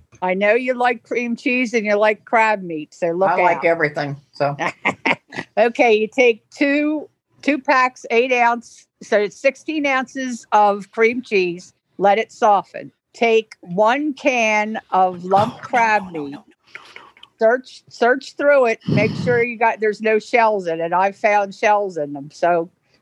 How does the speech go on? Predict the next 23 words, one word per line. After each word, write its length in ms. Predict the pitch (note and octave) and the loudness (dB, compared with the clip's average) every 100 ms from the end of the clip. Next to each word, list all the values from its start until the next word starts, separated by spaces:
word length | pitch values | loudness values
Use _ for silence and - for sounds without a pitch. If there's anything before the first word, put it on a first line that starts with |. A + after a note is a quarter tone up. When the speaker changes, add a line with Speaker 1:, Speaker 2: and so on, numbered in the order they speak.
| - | 0
Speaker 1:
kinda 480 | A3 A3 G#3+ G3+ G3 _ _ G3 | 0 2 2 0 -2 _ _ 0
go 200 | A#3 A3+ | 2 2
through 340 | - A#3 G#3+ | 0 2 2
it. 160 | A3 - _ _ - | 0 -4 _ _ -12
You 80 | E3+ | -2
put 260 | A#3+ A3+ | -2 2
that 260 | B3 A#3 A#3 | 2 4 2
in 220 | A#3 A#3 | 0 -2
with 140 | A3+ - | -6 -6
the 60 | |
cream 400 | - A#3+ A3 G#3+ | -4 -2 -2 -4
cheese. 680 | - A#3 F#3 C3+ D3 - - _ _ - | -4 -2 0 -2 -14 -20 -20 _ _ -2
You 120 | G3 | -2
get, 340 | F3+ F#3+ F3+ - _ | 2 4 2 0 _
now 240 | F#3+ F#3 F3+ | -2 2 2
if 100 | F3 | 0
you 120 | F3+ | -2
like 300 | F#3 A#3+ C#4+ - | 0 0 -2 -4
hot, 360 | D#4+ C#4 B3 - _ _ | -2 0 -2 -6 _ _
you 140 | F3+ F3 | -10 -4
put 300 | - G#3+ G#3+ | 0 0 0
your 140 | G3 | -2
favorite 680 | - A#3 C4 C4+ C#4 C#4 | 0 2 2 2 2 0